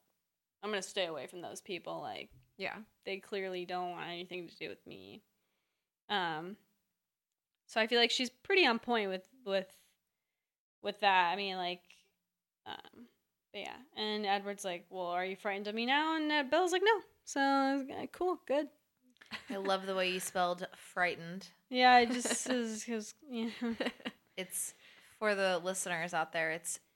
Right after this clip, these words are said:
Speaker 3: frightened, like a freight train.
Speaker 1: <laughs>
Speaker 3: Are you,
Speaker 1: Uh.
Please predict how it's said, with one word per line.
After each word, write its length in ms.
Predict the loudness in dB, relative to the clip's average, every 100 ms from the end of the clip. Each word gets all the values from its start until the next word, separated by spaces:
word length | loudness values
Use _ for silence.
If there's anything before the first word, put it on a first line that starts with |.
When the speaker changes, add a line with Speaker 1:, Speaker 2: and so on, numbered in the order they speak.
| -20 -20 -10
Speaker 3:
frightened, 680 | -2 -2 -2 -8 -8 -10 -8 -6 -2 -2 -2 -4 -2
like 200 | 0 0
a 140 | 2 0
freight 460 | 2 2 4 4 2
train. 380 | 2 2 4
Speaker 1:
<laughs> 1300 | 2 2 -2 -2 -4 -4 -4 -6 -10 -14 -10 -8 -10 -14 _ -16 -16 -16 -18 -20 -20 _ _ _ _ -8
Speaker 3:
Are 60 |
you, 160 | -6 -6
Speaker 1:
Uh. 340 | -8 -16 -18